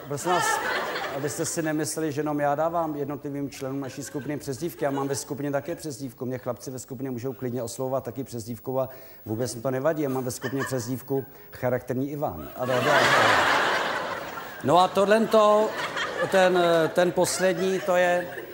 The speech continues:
ten poslední, to je, eh, tubista Václav Dědina. Václav Dědina, bývalý voják z povolání,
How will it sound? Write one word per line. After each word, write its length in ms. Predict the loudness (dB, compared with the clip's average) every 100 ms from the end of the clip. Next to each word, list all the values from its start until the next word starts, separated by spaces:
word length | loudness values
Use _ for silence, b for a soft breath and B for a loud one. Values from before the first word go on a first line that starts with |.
| -10 -6
ten 140 | -4
poslední, 360 | -4 -2 -2 2
to 100 | 4
je, 280 | 4 2 -2
eh, 200 | -2 -2 -2
tubista 800 | 0 0 -2 0 4 4 2 -2 -2
Václav 500 | 0 0 0 0 0
Dědina. 340 | -2 -2 -2
Václav 380 | -2 -2 -2 -4
Dědina, 300 | -4 -4 -2 -4 -6
bývalý 400 | -6 0 0 0
voják 440 | 0 2 4 2 -2
z 80 | -6
povolání, 840 | -2 2 2 2 0 -2 -4 -10